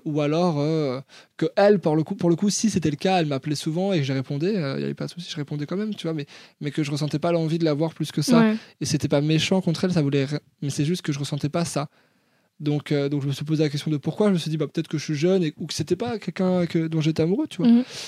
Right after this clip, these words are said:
Speaker 1: Ça peut arriver. Mais, euh, encore une fois, pareil, j'ai eu une relation il y a pas si longtemps que ça où j'étais bien avec cette personne-là. Euh, il y a eu de la connexion qui s'est créée très, très rapidement et elle est partie quatre jours. Et pendant ces quatre jours, elle m'a pas manqué non plus.
Speaker 2: Mhm.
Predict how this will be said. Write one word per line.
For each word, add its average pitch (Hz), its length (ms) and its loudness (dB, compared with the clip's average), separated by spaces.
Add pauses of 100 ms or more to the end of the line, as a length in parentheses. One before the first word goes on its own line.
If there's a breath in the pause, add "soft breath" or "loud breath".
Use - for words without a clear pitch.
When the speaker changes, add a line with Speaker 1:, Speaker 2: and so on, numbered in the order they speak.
Speaker 1:
Ça - 180 -6
peut 156 100 0
arriver. 190 300 0 (920 soft breath)
Mais, 156 260 4
euh, 156 80 4
encore 151 220 0
une 160 80 2
fois, 214 160 -2
pareil, 208 340 2
j'ai 156 100 2
eu 151 40 2
une 151 60 0
relation 156 360 -2
il - 20 0
y - 20 0
a 156 40 -4
pas 165 120 -2
si - 60 -6
longtemps 160 180 -2
que 151 60 -4
ça 202 140 0
où 175 80 2
j'étais 143 280 -2
bien 165 240 2
avec 170 140 2
cette 151 160 -4
personne-là. 160 640 -2
Euh, 143 100 -2 (480 soft breath)
il 151 60 0
y 147 40 4
a - 20 4
eu 147 40 4
de 151 40 2
la 151 80 2
connexion 165 460 0
qui - 80 -6
s'est - 140 -4
créée 156 200 0
très, 180 180 -2
très 170 200 0
rapidement 170 440 -2 (300)
et 165 60 -2
elle 151 120 0
est 151 60 0
partie 170 300 -4
quatre 180 180 0
jours. 185 320 -4 (440)
Et 147 80 -4
pendant 151 180 -2
ces 165 100 -4
quatre 156 180 -2
jours, 202 100 0
elle 180 80 0
m'a 147 120 -2
pas 185 100 -2
manqué 190 260 -4
non 185 100 -2
plus. 190 200 -8 (380)
Speaker 2:
Mhm. 208 260 2